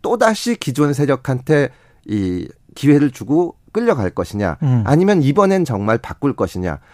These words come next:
Speaker 1: 저희가 아무리 노력해도 유권자들이 변화하지 않는 이상은 뭐 결정권자-, 결정권은 유권자가 가지고 있는 거니까요.
Speaker 2: 예.
Speaker 1: 저희는 거기에 대해서 말씀을 드리는 거고
Speaker 2: 예.
Speaker 1: 유권자들이 생각을 바꿔서 "아, 이번에는 정말 기존 정치권에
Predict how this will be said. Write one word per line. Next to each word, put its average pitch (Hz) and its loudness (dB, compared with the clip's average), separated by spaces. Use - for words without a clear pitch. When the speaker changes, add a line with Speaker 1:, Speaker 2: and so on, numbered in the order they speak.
Speaker 1:
저희가 160 0
아무리 196 2
노력해도 110 0
유권자들이 180 2
변화하지 120 0
않는 113 -2
이상은 127 -2
뭐 180 -2
결정권자-, 185 0
결정권은 175 2
유권자가 190 0
가지고 92 -6
있는 87 -6
거니까요. 110 4
Speaker 2:
예. 98 0
Speaker 1:
저희는 170 2
거기에 143 0
대해서 135 -2
말씀을 127 -2
드리는 139 0
거고 123 2
Speaker 2:
예. 107 0
Speaker 1:
유권자들이 180 2
생각을 180 0
바꿔서 123 -6
"아, 131 0
이번에는 180 2
정말 135 -2
기존 131 -2
정치권에 117 -2